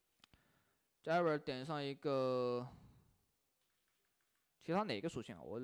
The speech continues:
我不记得了，一下子啊，page source，对啊，就它，好吧？driver 点上一个 page source，它是干嘛呢？它是获取到我们请求页面的H T M L数据，对吧？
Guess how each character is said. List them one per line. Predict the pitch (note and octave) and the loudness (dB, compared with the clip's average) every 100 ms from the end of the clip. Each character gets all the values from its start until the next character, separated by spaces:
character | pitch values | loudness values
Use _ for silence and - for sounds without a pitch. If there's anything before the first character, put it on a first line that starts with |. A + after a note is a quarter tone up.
| B2+ | -6
我 | C3+ | -6
不 | E3 F#3+ | -4 -6
记 | A#4+ A4 | -2 0
得 | |
了， | D3 | 2
一 | B2 | 2
下 | B2+ | -2
子 | A2+ - | -6 -6
啊， | A#2 | -2
page | B2 F#3 F3+ | 0 0 0
source， | A3+ - | -2 -2
对 | D3+ | -6
啊， | G#2 | -6
就 | D3+ | -4
它， | D#3 F3+ - _ _ _ _ _ | -2 -2 -2 _ _ _ _ _
好 | |
吧？ | C3+ A#2+ - - - _ | -4 -4 -10 -20 -20 _
driver | C4 D4 | 6 6
点 | C#4+ A#3+ | 6 4
上 | A3 B3+ | 4 4
一 | |
个 | B3+ | 4
page | A#3+ B3 G#3+ | 4 0 2
source， | A3+ - - | 0 0 -4
它 | A3+ | -2
是 | A#3+ | 0
干 | A#3+ D4 | 2 2
嘛 | B3 E3+ | 4 4
呢？ | D#3 D3 - _ | 4 2 -2 _
它 | C4 C#4+ | 2 4
是 | C#4 B3+ A3+ - | 4 0 -2 -6
获 | - D#4 | 2 4
取 | A#3+ F3 | 4 4
到 | G3 D3 - _ | 4 4 -4 _
我 | F3 | 2
们 | F3+ G#3+ | 4 2
请 | - - F3 C#3 C3 | 0 -4 -4 -6 -6
求 | E3 E3 | -2 0
页 | F#3 G3 | 0 -2
面 | F3 E3+ | -2 0
的 | C3+ - - _ _ _ _ _ | 0 0 -10 _ _ _ _ _
H | D#3+ - D3 | -4 -2 -10
T | - D3 | -2 0
M | C3+ C3+ | 0 -2
L | |
数 | - | -6
据， | D3 D3+ _ _ _ _ _ _ _ _ _ _ _ _ _ | -8 -8 _ _ _ _ _ _ _ _ _ _ _ _ _
对 | D3 | 0
吧？ | B2 | 0